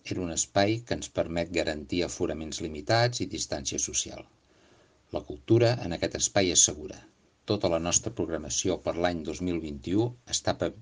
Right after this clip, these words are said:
prevista en aquest espai. També s'ha creat un portal per la venda d'entrades per internet per totes les activitats culturals. Els abonaments i entrades de la nostra programació només es poden treure per internet en aquest portal.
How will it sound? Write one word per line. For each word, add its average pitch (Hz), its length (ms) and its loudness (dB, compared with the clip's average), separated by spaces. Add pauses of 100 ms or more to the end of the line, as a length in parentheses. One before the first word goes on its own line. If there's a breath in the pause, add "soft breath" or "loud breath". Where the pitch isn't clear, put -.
prevista 104 600 2
en 87 160 -2
aquest 71 260 -6
espai. - 380 -6 (1040 loud breath)
També 87 360 4 (120)
s'ha - 220 2
creat 85 320 2
un 78 80 -6
portal 104 400 2
per 92 160 0
la 82 160 6
venda 82 240 2
d'entrades 80 560 0
per - 160 -4
internet 85 640 -2
per - 180 -2
totes 92 320 2
les 78 160 -6
activitats 78 480 -4
culturals. 71 640 -6 (460)
Els 78 260 -8
abonaments 78 560 -2
i 76 80 -2
entrades 78 480 0
de 73 80 -2
la 71 80 -2
nostra 76 320 -4
programació 80 760 -2 (580 soft breath)
només 90 280 0
es 87 120 0
poden 80 380 0
treure 98 320 4
per - 180 -2
internet 90 640 -2
en 85 160 -2
aquest - 240 -2
portal. - 440 -10